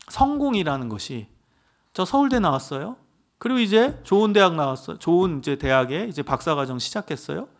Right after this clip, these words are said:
그래서 졸업 잘하고 명문대학교 교수가 되는 게 성공이라고 저는 생각했어요. 근데 제 성공의 개념이 바뀌었습니다.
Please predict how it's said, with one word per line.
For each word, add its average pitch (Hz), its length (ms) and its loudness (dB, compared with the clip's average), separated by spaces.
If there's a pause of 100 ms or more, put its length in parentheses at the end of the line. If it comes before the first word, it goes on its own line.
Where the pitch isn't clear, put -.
(340)
그래서 302 480 2
졸업 240 300 0
잘하고 226 640 8 (760)
명문대학교 233 720 4
교수가 196 420 0
되는 180 260 -2
게 185 260 0 (280)
성공이라고 294 640 6
저는 147 180 0
생각했어요. 175 540 -10 (720)
근데 185 220 4
제 147 160 2
성공의 185 420 -2
개념이 123 380 -6
바뀌었습니다. - 760 -14